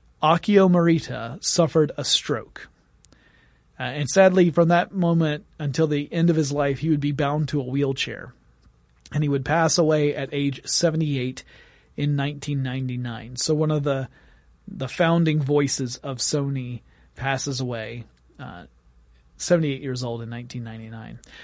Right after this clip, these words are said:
Sony also in nineteen ninety-three formed a new company, Sony Computer Entertainment Incorporated, later rebranded as Sony Network Entertainment, and later still as Sony Interactive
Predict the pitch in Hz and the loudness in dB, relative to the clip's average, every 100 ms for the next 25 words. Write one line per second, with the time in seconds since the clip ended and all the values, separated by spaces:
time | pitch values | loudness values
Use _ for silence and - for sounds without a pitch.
0 | - - 220 240 233 214 - 180 - 196 | -8 4 6 6 2 0 4 4 6 4
1 | 175 156 165 147 160 151 151 147 156 143 | 4 0 -2 -2 -2 -2 -4 -2 -2 0
2 | 165 156 151 147 143 147 175 - 147 131 | 2 2 2 -2 -2 0 -2 -2 -4 -4
3 | 131 143 - 175 180 180 170 151 - 170 | -6 -6 0 2 2 2 -2 -4 0 0
4 | 170 180 151 143 - 196 180 190 165 151 | 0 -2 -4 -4 -2 2 2 0 -6 -4
5 | 247 262 123 110 123 180 - - _ _ | -4 -4 -6 -6 -4 -6 -8 -18 _ _
6 | _ _ _ 143 160 165 151 151 143 139 | _ _ _ 0 2 4 2 0 0 -2
7 | 135 131 - 156 143 143 135 - 135 147 | -2 -4 -2 -2 -2 -4 -6 -6 -4 -4
8 | 131 117 131 131 143 - 143 139 151 143 | -6 -6 -6 -6 -8 -6 -4 0 0 0
9 | - 180 151 135 135 120 - - 170 147 | 4 4 4 2 -2 -6 -6 0 2 0
10 | 151 - 147 143 208 - 127 | -4 -6 -4 -2 -4 -2 -4